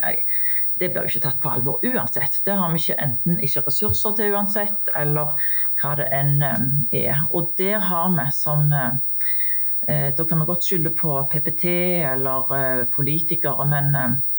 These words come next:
jeg tror det er skolen som da gjerne må, eh, finne den veien for, ja, men hvordan vil vi det skal være da? Hva, hva, eh, når vi ser på oppdraget vi har fått, eh, i stedet for at vi,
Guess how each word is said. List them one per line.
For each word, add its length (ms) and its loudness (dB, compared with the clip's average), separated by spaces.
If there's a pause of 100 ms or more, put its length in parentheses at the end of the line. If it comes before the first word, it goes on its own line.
(600)
jeg 160 0
tror 160 2
det 80 2
er 80 -4
skolen 640 0
som 160 -4
da 160 0
gjerne 320 0
må, 240 2 (720)
eh, 380 0 (180)
finne 500 2
den 240 2
veien 360 2
for, 100 -2
ja, 140 0
men 120 2
hvordan 360 0
vil 200 2
vi 80 2
det 100 0
skal 180 -8
være 180 -6
da? 140 -10 (120)
Hva, 140 -6
hva, 140 -4 (100)
eh, 320 -4
når 380 2
vi 40 2
ser 260 -2
på 200 -6
oppdraget 480 -6
vi 60 0
har 100 -6
fått, 340 -12 (720)
eh, 220 0
i 80 -2
stedet 400 0
for 240 -4
at 160 -8
vi, 240 2